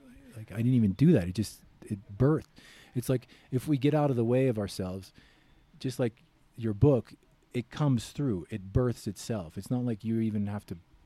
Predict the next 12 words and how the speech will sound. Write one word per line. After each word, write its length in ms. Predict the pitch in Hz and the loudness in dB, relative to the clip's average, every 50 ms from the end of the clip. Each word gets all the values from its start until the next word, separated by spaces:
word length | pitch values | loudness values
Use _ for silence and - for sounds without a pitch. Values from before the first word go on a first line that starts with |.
| _ _ _ _ | _ _ _ _
have 160 | 101 104 95 | -10 -10 -8
the 80 | - - | -8 -8
pressure 380 | - - 113 110 107 - 110 92 | -6 -4 -2 -4 -2 -2 -4 -4
that 280 | 95 90 92 98 92 | -4 -6 -8 -6 -4
you're 160 | 113 113 117 | -2 0 0
the 100 | 104 104 | 0 -2
creator 560 | 98 - - 95 95 98 113 139 135 107 90 87 | -4 -4 -6 -4 -2 -2 -2 -2 -2 -2 -4 -6
of 160 | 85 85 85 | -6 -8 -8
it, 200 | 90 90 - - - - - - - - _ _ _ - | -8 -10 -12 -16 -20 -20 -20 -20 -20 -20 _ _ _ -4
but 140 | 113 110 107 | -2 0 0
rather 300 | 117 113 113 113 113 110 | 2 2 2 2 2 0
you, 440 | 101 104 110 110 110 107 104 98 | 0 0 2 2 2 2 2 0